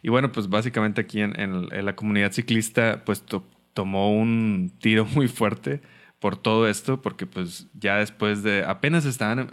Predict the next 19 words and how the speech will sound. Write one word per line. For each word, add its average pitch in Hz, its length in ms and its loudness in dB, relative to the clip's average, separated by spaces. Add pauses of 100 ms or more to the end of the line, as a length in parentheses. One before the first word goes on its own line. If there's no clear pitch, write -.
eh, 120 60 -10
abriéndose 98 580 -6
más 98 280 -4
programas 107 580 -2
gracias 104 380 -4
a, 90 400 0
a 90 80 -2
est-, - 280 -12
a 92 220 -4
Luis 95 220 -8
Villalobos, 104 500 0
que 95 140 -4
había 90 200 -2
llegado 98 300 0
al, 101 160 -4
al, 90 300 -8
al 87 120 -8
World 107 280 -2
Tour, 135 240 0